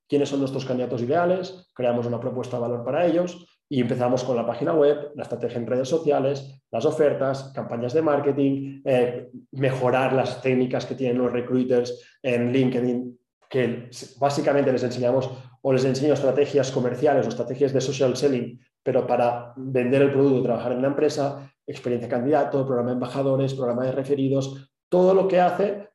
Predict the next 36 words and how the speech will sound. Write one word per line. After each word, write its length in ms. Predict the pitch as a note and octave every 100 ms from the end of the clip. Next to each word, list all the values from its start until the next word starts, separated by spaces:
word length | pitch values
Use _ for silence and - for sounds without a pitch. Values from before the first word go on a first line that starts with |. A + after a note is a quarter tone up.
| -
o, 300 | C3 C3 -
para 200 | C#3 C3+
atraer 340 | B2 C#3+ D3+
talento 320 | E3 E3 E3+
y 60 | F3
que 80 | C3+
se 100 | C3+
vuelva 240 | C#3 D#3
un 80 | -
círculo 320 | D3 C#3 D3
virtuoso, 460 | C3+ - A#2+ A2 A2+
¿no? 100 | D3+
Desde 340 | C#3 B2+ B2+
que 100 | B2+
alguien 260 | B2+ D#3+ D3+
nos 180 | D#3+ C#3
descubre 580 | D3 - F#3+ G#3+ A3+ - _
hasta 260 | - B2 B2+
que 100 | C#3+
es 80 | C#3+
contratado 800 | E3+ D3+ E3 E3 E3 A#2+ - -
o 120 | C#3+
no 180 | B2+ F#3
es 120 | G3 -
contratado 760 | D#3+ D3 D#3 E3+ F#3 G3+ - _ -
y 120 | E3
que 100 | D3+
los, 300 | C3+ C#3+ C3+
que 100 | C3+
los 320 | B2+ C#3+ C3
contratados, 480 | - B2 B2 D#3 E3+
por 140 | - D#3+
ejemplo, 280 | E3+ F3
se 120 | F3 C3+
vuelvan 240 | C#3+ D3
embajadores 680 | D3 D3 C#3+ D#3+ F3+ -